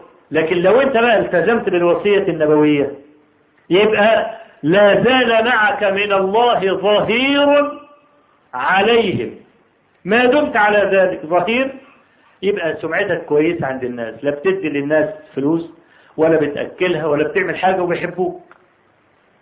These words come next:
والواحد في أقصى البلاد يدعو لك، وإذا ذكرت أثنى عليك ودعا لك،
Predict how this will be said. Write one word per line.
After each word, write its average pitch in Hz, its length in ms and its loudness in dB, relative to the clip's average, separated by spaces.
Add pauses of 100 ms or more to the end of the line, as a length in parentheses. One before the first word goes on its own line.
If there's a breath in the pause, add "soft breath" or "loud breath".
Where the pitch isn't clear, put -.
(680 soft breath)
والواحد 220 600 4
في 208 220 0
أقصى 233 380 -2
البلاد 208 680 2
يدعو 170 480 0
لك، 147 220 0 (680)
وإذا 208 480 2
ذكرت 226 520 0 (440)
أثنى 185 360 -2
عليك 180 560 0
ودعا 170 540 4
لك، 156 240 0